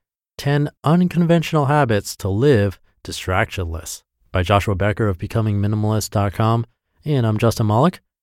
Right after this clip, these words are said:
Welcome to Optimal Living Daily, O L D or Old, the show where I read to you from articles that I think are amazing with permission from the authors.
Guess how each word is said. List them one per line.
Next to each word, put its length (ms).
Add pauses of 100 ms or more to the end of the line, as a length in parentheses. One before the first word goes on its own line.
(440)
Welcome 280
to 60
Optimal 440
Living 260
Daily, 460 (100)
O 200
L 260
D 400
or 320
Old, 640
the 100
show 260
where 320
I 60
read 320
to 140
you 180
from 280
articles 600
that 160
I 80
think 240
are 160
amazing 480 (380)
with 260
permission 400
from 140
the 120
authors. 440